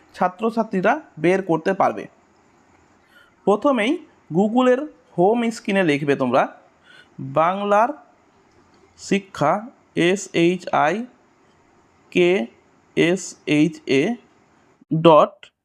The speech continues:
ডাব্লিউ বি ডট জি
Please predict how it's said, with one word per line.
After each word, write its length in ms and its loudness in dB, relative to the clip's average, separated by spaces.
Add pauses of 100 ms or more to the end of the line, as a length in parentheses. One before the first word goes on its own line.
(720)
ডাব্লিউ 640 6 (220)
বি 500 6 (500)
ডট 480 6 (720)
জি 500 6